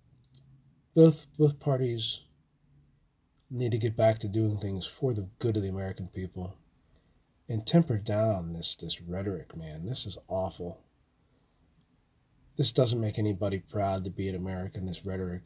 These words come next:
It doesn't make anybody feel good. This or that, you know. Um, it's, it's not great to have you disagreeing with this neighbor because he believes in this political thing and you don't, when you're both Americans. And then when you get to the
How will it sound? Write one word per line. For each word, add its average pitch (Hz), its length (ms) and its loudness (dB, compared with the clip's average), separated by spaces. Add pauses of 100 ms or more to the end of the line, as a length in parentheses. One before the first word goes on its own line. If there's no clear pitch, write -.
It 113 100 -6
doesn't 110 240 0
make 104 160 -2
anybody 95 360 -4
feel 98 300 -4
good. 90 400 -6 (1400)
This 127 340 2
or 110 80 2
that, 95 520 -2
you 107 140 -8
know. 95 380 -4 (200)
Um, 87 380 -6 (1040)
it's, - 160 0
it's 147 220 0
not 123 280 4
great 117 420 2
to 110 100 0
have 104 280 0 (1400)
you 131 160 0
disagreeing 113 640 4
with 104 140 2
this 107 220 2
neighbor 113 280 4
because 101 380 -4
he 123 100 -2
believes 110 320 2
in 107 60 0
this 101 120 -2
political 107 400 0
thing 107 260 0
and 101 100 0
you 104 120 2
don't, 98 320 -4
when 98 180 -4
you're 87 100 -6
both 113 320 2
Americans. 104 680 -4 (840)
And 113 160 2
then 143 180 10
when 123 100 4
you 110 80 0
get 110 180 -2
to 101 100 -10
the 95 220 -4